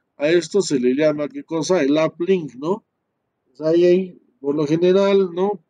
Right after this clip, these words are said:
Fibra óptica, ¿cierto? La capa de núcleo también se conoce como backbone de red. La capa de núcleo, claro, es la columna vertebral de la red. La capa de núcleo consta de dispositivos de red de alta velocidad,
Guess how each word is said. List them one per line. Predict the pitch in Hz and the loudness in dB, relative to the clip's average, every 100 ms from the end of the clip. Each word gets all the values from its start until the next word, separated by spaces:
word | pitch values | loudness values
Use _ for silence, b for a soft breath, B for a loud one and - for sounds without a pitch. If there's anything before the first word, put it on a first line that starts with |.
| _ | _
Fibra | 160 156 143 131 | -4 -2 -2 -2
óptica, | 147 147 123 _ 113 _ _ _ _ _ | 0 0 -2 _ -20 _ _ _ _ _
¿cierto? | - 120 120 180 190 _ _ _ _ _ - | -8 -8 -4 -4 -4 _ _ _ _ _ -10
La | 147 | -4
capa | - 196 185 | -2 0 0
de | 170 160 | 0 0
núcleo | 190 180 196 | -2 0 0
también | 165 156 165 | 0 -6 -6
se | 147 147 | -6 -8
conoce | - 135 147 139 147 | -8 -12 -10 -8 -8
como | 127 120 120 - | -10 -12 -8 -4
backbone | 147 - 156 156 160 - _ _ _ _ | -4 -6 -10 -10 -12 -18 _ _ _ _
de | 107 113 | -12 -4
red. | 160 185 196 _ _ | 0 0 -2 _ _
La | - 110 | -20 -16
capa | - - 151 | -12 -8 -4
de | 139 | -4
núcleo, | 147 - 151 123 | -6 -12 -12 -10
claro, | - 120 110 | -6 -6 -6
es | 110 | -8
la | 123 110 | -6 -6
columna | 110 127 147 147 | -8 -8 -6 -2
vertebral | 135 123 127 131 139 | -2 -2 -4 -2 0
de | 135 | 0
la | 135 143 | -2 0
red. | 185 208 202 b b b b _ | 0 0 -4 b b b b _
La | - 143 | -10 -8
capa | - 185 165 175 | -2 -2 0 0
de | 165 | 2
núcleo | 185 185 175 | 0 2 -2
consta | 165 180 165 175 | -2 -4 -2 0
de | 131 | 2
dispositivos | 127 127 - 123 139 170 170 156 | 0 -2 -8 -10 -8 -4 -2 0
de | 135 135 | 0 2
red | 160 139 | 0 -2
de | 135 | -2
alta | 147 170 175 160 143 | 0 0 0 -2 -2
velocidad, | 131 117 113 131 131 110 | -2 -6 -10 -6 -6 -6